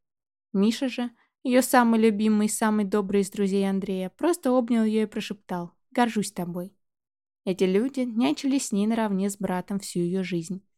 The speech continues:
и Нику очень тронуло, что они отложили свои дела и пришли её поддержать. Она украдкой стёрла слезинку и улыбнулась. «Спасибо вам всем». «Ну вот, оставил на минуту, её уже довели до слёз»,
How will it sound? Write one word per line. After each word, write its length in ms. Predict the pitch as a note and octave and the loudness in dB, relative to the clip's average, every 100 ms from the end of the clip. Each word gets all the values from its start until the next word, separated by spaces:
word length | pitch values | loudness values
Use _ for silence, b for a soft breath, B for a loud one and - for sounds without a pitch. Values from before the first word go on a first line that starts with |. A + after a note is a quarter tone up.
| _ - | _ -2
и 60 | |
Нику 260 | B3 C#4+ C#4+ | 0 2 2
очень 240 | C#4+ C#4+ | 0 0
тронуло, 400 | C4 C4+ A3+ F3+ | 0 2 2 0
что 160 | E3+ - | -2 -4
они 160 | F#3 F#3+ | 0 0
отложили 400 | F#3 F#3 F3+ F3 | 0 -2 -2 -4
свои 260 | - F3+ | -4 -4
дела 320 | F3 F3 F#3 | -2 -2 -2
и 60 | A#3 | -4
пришли 340 | A#3 A#3 - | -4 -4 -2
её 160 | F3 F3 | -2 -2
поддержать. 720 | - F3+ F#3+ F#3+ F#3 E3+ - _ _ _ _ _ | -4 -6 -4 -4 -4 -6 -10 _ _ _ _ _
Она 180 | C4+ C#4 | 2 4
украдкой 420 | C#4+ - B3 - | 4 2 0 0
стёрла 360 | F#3 G3 F#3 F3+ | -4 -2 -2 -4
слезинку 540 | - F3 F#3+ B3 B3 | -2 -2 0 -2 0
и 60 | A#3 | 0
улыбнулась. 680 | G#3+ G#3 F3 E3+ E3+ E3 - _ _ _ _ _ _ | 0 -2 -2 -4 -4 -8 -16 _ _ _ _ _ _
«Спасибо 500 | - - A#3 - G3 | -8 0 0 2 0
вам 220 | F3+ F3+ | -2 -4
всем». 420 | F3 - F3 E3+ - _ _ _ _ - | -4 -6 -6 -8 -12 _ _ _ _ 0
«Ну 200 | B3 A#3+ | 4 4
вот, 360 | G3+ F#3 - - _ | 2 -4 -8 -20 _
оставил 480 | A#3+ A#3 D4 B3+ G3+ | 0 4 6 6 6
на 80 | F#3+ | 6
минуту, 500 | F#3 F#3+ F#3 - G#3 | 4 4 0 -2 0
её 260 | A3+ C4 | 4 6
уже 220 | G#3+ F#3+ G#3 | 6 6 2
довели 320 | F3+ F3+ G3 | 0 0 0
до 140 | F#3+ | 0
слёз», 520 | E3+ - F3+ - - | -4 -6 -10 -12 -18